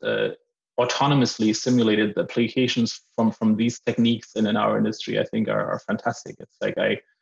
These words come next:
like we, we've been saying with, yeah, with M E P and structure engineering that, like, "Oh, you need to model it right, and you need a big computer, and you need to do your finite element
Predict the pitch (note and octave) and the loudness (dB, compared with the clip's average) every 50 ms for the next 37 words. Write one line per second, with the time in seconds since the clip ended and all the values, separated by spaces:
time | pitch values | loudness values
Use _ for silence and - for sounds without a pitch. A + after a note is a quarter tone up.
0 | _ _ _ _ _ _ _ _ _ _ _ - - A#2 A2 G#2+ - B2 A2+ A2+ | _ _ _ _ _ _ _ _ _ _ _ -2 0 2 2 2 2 2 2 4
1 | A2+ G#2+ E2 F2 - A2+ A2+ G#2+ - _ A#2 A2 G#2+ - - A2+ G#2+ G#2+ G#2+ G#2+ | 4 2 0 -2 -2 -2 -2 -2 0 _ 2 2 2 2 0 0 0 2 2 2
2 | G#2+ G#2 G2+ G2+ G2+ G2 G2 - - - - - - _ _ _ _ _ _ _ | 2 2 2 2 2 2 0 -2 -6 -12 -14 -16 -20 _ _ _ _ _ _ _
3 | _ _ _ _ _ _ _ - - G#3+ B3 D4+ F#4 G4+ G4+ F4 B3+ E3+ D#3+ D#3+ | _ _ _ _ _ _ _ -4 0 0 2 4 4 4 4 4 4 4 4 4
4 | F3 F#3+ G#3 G3 - - F#3+ F3 D3+ C#3 - - F3+ F3 - - E3+ D#3 D3 B2+ | 4 4 2 2 2 2 2 4 4 2 2 0 0 0 0 0 2 2 2 4
5 | C#3+ D3 D3 C#3 C#3 C3+ C3 B2+ A2+ A#2 A2+ A2+ - - - _ _ B2 G#2+ G#2 | 4 4 4 4 4 4 4 4 4 4 2 2 0 -4 -10 _ _ 0 0 2
6 | G2+ - C3 C#3 C3+ B2+ B2+ B2 G#2+ - - G#2 A#2+ C3 C#3 C#3 C3 B2 G#2+ A#2 | 2 4 4 4 4 4 4 2 2 2 0 2 2 4 4 4 2 2 2 2
7 | B2 B2 A#2+ A#2+ A#2+ A2+ - _ G2+ G#2 G2 G2 G2 G2 G2 G#2 G2+ G2+ G2+ - | 2 4 4 4 2 2 -2 _ -8 -6 -4 -2 -2 -2 0 -2 -2 -2 -4 -4
8 | A2 - - C3 C3 - - C3+ C3 B2+ B2 B2 B2 B2 A#2 A2 A2 G#2 G#2 G#2+ | -6 -6 -4 -6 -6 -4 0 0 2 4 4 4 4 4 4 2 2 2 0 -2
9 | G#2+ G#2 G#2 A2 A2 A2+ A2 - - A2 A2+ A#2 A2 - A2+ A2+ A2 A2 A2 A2+ | -2 -4 -2 0 0 0 -2 -2 -4 -2 0 0 0 -2 -4 -4 -4 -4 -4 -6